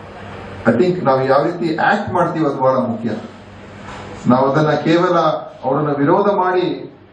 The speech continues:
ನಾವು ಅವರನ್ನ ಸೋಲಿಸ್ಬೋದು ಅಂತ ಹೇಳಿದ್ರೆ ಅದು ಆಗೋದಿಲ್ಲ. ಯಾಕಂದ್ರೆ ಈ ದೇಶದಲ್ಲಿ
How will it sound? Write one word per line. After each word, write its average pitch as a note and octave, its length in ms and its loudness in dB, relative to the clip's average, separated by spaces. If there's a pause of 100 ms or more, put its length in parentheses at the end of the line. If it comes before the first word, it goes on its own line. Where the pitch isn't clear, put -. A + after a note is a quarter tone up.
(200)
ನಾವು C#3+ 320 2
ಅವರನ್ನ D3 300 0
ಸೋಲಿಸ್ಬೋದು E3+ 540 0
ಅಂತ D#3 160 -4
ಹೇಳಿದ್ರೆ D3+ 220 -2
ಅದು C#3+ 100 0
ಆಗೋದಿಲ್ಲ. B2 420 0
ಯಾಕಂದ್ರೆ - 1080 -4
ಈ C#3 120 2
ದೇಶದಲ್ಲಿ E3 540 2